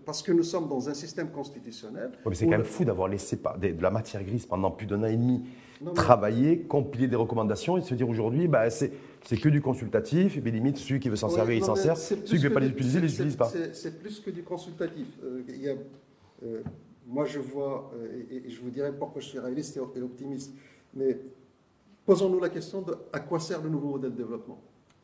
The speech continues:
Speaker 1: À quoi ça sert ?
Speaker 2: Hmm.
Speaker 1: Pour moi, ça sert. Et ça sert, ça remplit trois fonctions. Il y a une première fonction qui est une fonction que j'appelle moi cognitive. Ça, c'est une bible.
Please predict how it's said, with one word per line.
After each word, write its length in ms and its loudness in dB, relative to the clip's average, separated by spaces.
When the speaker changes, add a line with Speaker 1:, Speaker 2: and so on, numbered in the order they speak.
Speaker 1:
À 80 -4
quoi 120 0
ça 120 -2
sert ? 260 -10
Speaker 2:
Hmm. 120 0
Speaker 1:
Pour 280 0
moi, 140 -4
ça 140 -10
sert. 320 -6
Et 40 -8
ça 120 -6
sert, 200 -8
ça 160 -8
remplit 300 -8
trois 200 -8
fonctions. 420 -10
Il 100 -2
y 40 4
a 20 6
une 120 2
première 300 -4
fonction 440 -10
qui 140 -2
est 20 2
une 80 0
fonction 560 -8
que 80 -14
j'appelle 260 -4
moi 220 -6
cognitive. 420 -4
Ça, 120 -8
c'est 120 -8
une 160 -2
bible. 340 0